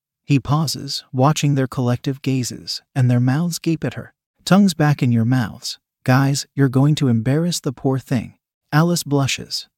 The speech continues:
pushing her shoulder-length hair behind her ears. She smiles at the three men and manages to say a small hello. Before anyone else can speak, Drew continues,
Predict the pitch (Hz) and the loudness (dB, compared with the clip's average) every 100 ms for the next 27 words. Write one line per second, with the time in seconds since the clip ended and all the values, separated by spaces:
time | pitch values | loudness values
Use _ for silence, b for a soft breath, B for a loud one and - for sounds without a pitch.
0 | _ - 165 - 151 156 - 143 151 165 | _ 0 2 2 0 -2 -2 0 0 0
1 | 139 127 156 - 139 131 139 135 101 123 | 0 0 -2 -6 -4 -2 -2 -2 0 -2
2 | 127 143 143 123 101 - - _ _ b | -2 -4 -4 -6 -6 -10 -14 _ _ b
3 | - 175 - 180 196 202 151 139 127 - | 0 2 2 2 2 0 0 -2 -4 -2
4 | 147 175 107 104 117 - _ - 139 123 | 0 0 0 -2 -8 -12 _ 0 4 6
5 | 131 170 180 175 170 - 170 - 117 127 | 6 4 2 0 -2 -2 -2 0 -2 -2
6 | - 127 120 117 123 113 104 - _ _ | -2 0 0 0 -4 -4 -6 -12 _ _
7 | - - 139 190 214 175 170 165 139 139 | -20 -2 0 4 4 6 4 4 2 0
8 | 156 - 147 143 - 160 117 - - _ | -2 -2 -2 -2 -2 -2 -4 -6 -20 _
9 | _ - 127 170 165 175 - 165 110 - | _ -4 2 2 2 0 2 2 0 -4
10 | - | -12